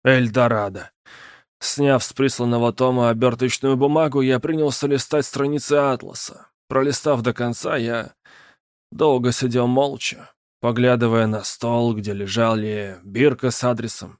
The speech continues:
и непогашенная марка. И, наконец, решился. Я встал, принес саквояж Гарри. К счастью, было лето, и он захватил в основном легкую одежду. К ней я добавил из своих вещей то, что решил, может ему понадобиться.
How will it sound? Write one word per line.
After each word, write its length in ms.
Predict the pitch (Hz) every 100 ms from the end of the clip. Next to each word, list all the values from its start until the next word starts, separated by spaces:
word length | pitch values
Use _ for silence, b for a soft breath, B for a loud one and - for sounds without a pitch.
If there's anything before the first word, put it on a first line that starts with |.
| -
и 100 | 131
непогашенная 760 | 135 117 127 113 104 - 104
марка. 480 | 101 104 98 - - _ b b b b _ _
И, 100 | -
наконец, 640 | 156 131 127 123 123 113 113
решился. 640 | 107 - - - - - - _ _ _ _
Я 260 | - 123 143
встал, 520 | - 143 139 127 - _
принес 380 | - 113 143 165
саквояж 760 | - 156 131 135 131 123 113 -
Гарри. 480 | 107 147 147 135 b b b b -
К 60 |
счастью, 480 | - 175 139 - 131
было 260 | 123 135 131
лето, 340 | 160 180 117
и 100 | 113
он 200 | 117 123
захватил 580 | 117 117 131 127 143 135
в 60 |
основном 500 | 120 - 123 123 127
легкую 440 | 127 123 113 123 120
одежду. 500 | 117 107 98 98 - _ _ _ _
К 120 | - 170
ней 300 | 220 208 127
я 180 | 131
добавил 520 | 131 127 123 139 131 127
из 100 | -
своих 320 | 135 127 -
вещей 340 | 120 - 123
то, 220 | - 131
что 180 | 113 -
решил, 360 | 123 120 135 127
может 420 | 120 123 120 -
ему 220 | 123 120
понадобиться. 760 | 123 131 135 104 95 - -